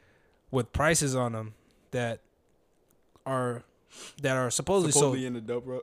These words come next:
Speaker 2: dark web?
Speaker 1: supposedly sold on the dark web. I'm, we're gonna see if we will copper or drop it.
Speaker 2: All right. <laughs>
Speaker 1: So, for fifty dollars, you could buy a chimp, like a monkey, for fifty bucks.
Speaker 2: Okay.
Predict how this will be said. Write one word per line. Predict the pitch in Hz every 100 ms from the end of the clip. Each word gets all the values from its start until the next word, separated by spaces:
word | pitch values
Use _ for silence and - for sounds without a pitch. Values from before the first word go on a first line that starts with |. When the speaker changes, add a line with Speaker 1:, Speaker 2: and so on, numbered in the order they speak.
| 123
Speaker 2:
dark | 117 117 117
web? | 123 135
Speaker 1:
supposedly | - 131 175 147
sold | 123 156
on | 123
the | 110
dark | 113 113
web. | 117 107
I'm, | 113 135 131
we're | 143
gonna | 151 135
see | - 147
if | 131
we | 135
will | 120
copper | - 131 127
or | 113 110
drop | 101 104 98
it. | 98 -
Speaker 2:
All | 73
right. | 69 92 - 147 147 156
<laughs> |
Speaker 1:
So, | 147 139 120 110 _ _ _ _ - _ -
for | 123
fifty | - 240 233
dollars, | 220 214 165 131
you | 180
could | 170
buy | 151 143
a | 110
chimp, | - 208 - - - - _ _ _ _
like | 139 123
a |
monkey, | 131 151 - 107 - _ _ _ -
for | 113
fifty | 151 143
bucks. | 135 117 - - _ _ _ _ _
Speaker 2:
Okay. | 113 107 123